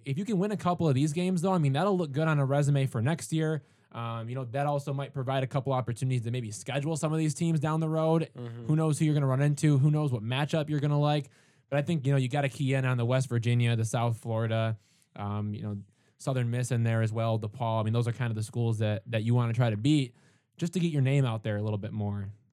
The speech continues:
Speaker 2: No, for sure. I mean, any, anytime you can do that, I think that's the point of it. I mean, honestly, you and me, we're talking about, like, Michael Alford, was he actually gonna spend the money to do this tournament? Were they actually gonna make the decision to play again? Honestly, it kind of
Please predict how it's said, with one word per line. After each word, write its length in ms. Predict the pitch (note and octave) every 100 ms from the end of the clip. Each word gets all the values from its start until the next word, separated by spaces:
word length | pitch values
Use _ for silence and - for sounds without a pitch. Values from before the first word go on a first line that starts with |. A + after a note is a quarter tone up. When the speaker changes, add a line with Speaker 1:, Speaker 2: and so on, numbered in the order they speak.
| _ D#3+
Speaker 2:
No, 120 | C3+
for 120 | B2+
sure. 180 | B2 C#3+
I 80 | A#2+
mean, 180 | A#2+
any, 220 | A#2 B2+ B2+
anytime 420 | B2+ B2+ B2 A#2+
you 60 | A2+
can 160 | A2
do 140 | A2 A#2
that, 120 | A2
I 60 |
think 160 | B2 E3
that's 160 | C#3 A#2+
the 100 | A2
point 240 | C3 B2
of 80 | A2
it. 120 | G2+
I 40 | G#2+
mean, 120 | A#2+
honestly, 360 | A#2 A#2 A2 A2+
you 260 | A2+ A#2
and 100 | A2+
me, 260 | A2+ A#2 A2 - _ _ -
we're 80 | B2
talking 280 | B2+ A#2+ A#2+
about, 220 | A2+ A2+
like, 140 | A2
Michael 280 | A2+ A2+ A2
Alford, 280 | A2+ A2 A2
was 160 | A2
he 100 | A2
actually 280 | A2+ A2 A#2
gonna 100 | A2
spend 200 | G#2+ A#2
the 60 | G#2+
money 180 | A2 A2
to 60 |
do 200 | G#2+ A2
this 120 | G#2+ G#2
tournament? 380 | A2+ G#2 G#2+
Were 80 | G#2
they 80 | G#2+
actually 300 | A2 G#2+ A2+
gonna 260 | A2 G#2+ G2+ _ _ _
make 200 | A#2+ A2+
the 80 | A#2
decision 340 | A2 A#2 A#2
to 80 | A2+
play 220 | A2 A#2+
again? 180 | A#2 A#2 G2+
Honestly, 280 | B2+ D#3+ C3+
it 60 |
kind 180 | A2+ B2+
of 100 | C3